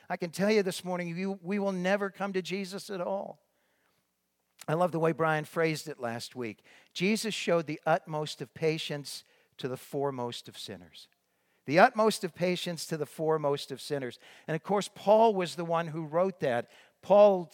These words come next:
expressed the fact that he believed himself to be the utmost of sinners. He was trying to kill Christians. And when Jesus confronted him on the road to Damascus, Jesus said to Paul, "Why are you persecuting not my people?"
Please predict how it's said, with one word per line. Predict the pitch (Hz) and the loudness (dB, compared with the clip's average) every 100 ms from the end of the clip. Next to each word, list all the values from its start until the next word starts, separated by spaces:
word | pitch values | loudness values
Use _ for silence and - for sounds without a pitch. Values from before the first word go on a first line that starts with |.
| - | -4
expressed | 180 - - 214 196 - | -4 -4 2 2 2 -2
the | 160 | -8
fact | - 160 139 - | -2 0 0 -2
that | 165 | -2
he | 190 | -2
believed | 165 190 202 185 | -2 -2 -2 -2
himself | 196 - 190 185 | -6 0 0 0
to | 185 | -4
be | 165 180 180 - - - 156 | -2 0 0 -4 -14 -12 -6
the | 196 202 | -2 6
utmost | 202 220 190 190 - 170 | 6 4 -2 -2 -2 -8
of | |
sinners. | - 190 180 156 - - | -8 -6 -6 -8 -14 -4
He | 214 220 | 0 2
was | 214 - | 0 -4
trying | - - 233 247 240 226 | -8 4 8 8 6 2
to | 208 | -2
kill | - - 233 233 202 | -4 4 8 8 6
Christians. | - 220 214 - 165 113 - - - - | 2 2 4 2 -6 -6 -10 -16 -6 2
And | 190 | 2
when | 185 | 2
Jesus | 175 233 269 214 | 0 0 2 0
confronted | - 185 - 202 190 | -4 -6 -2 0 0
him | 185 | -2
on | 180 | -2
the | 175 | 0
road | 170 180 165 | 4 2 2
to | |
Damascus, | 156 156 165 175 - 180 175 - - - | -4 0 2 2 0 -4 -6 -8 -16 -10
Jesus | - 214 247 220 196 | 0 2 2 0 -2
said | - 202 175 | 4 4 4
to | 175 | -2
Paul, | - 170 170 165 - - - | 2 8 8 8 4 -6 2
"Why | 160 202 220 | 8 10 10
are | 202 196 | 8 4
you | 185 190 | 0 -4
persecuting | - 196 196 202 165 196 196 196 196 196 160 _ _ _ _ _ | 0 0 2 -2 -2 2 4 6 4 0 -8 _ _ _ _ _
not | 120 131 214 240 | -8 -2 -2 -2
my | 190 214 | -4 -4
people?" | - 208 220 113 73 | -4 -6 -6 -10 -12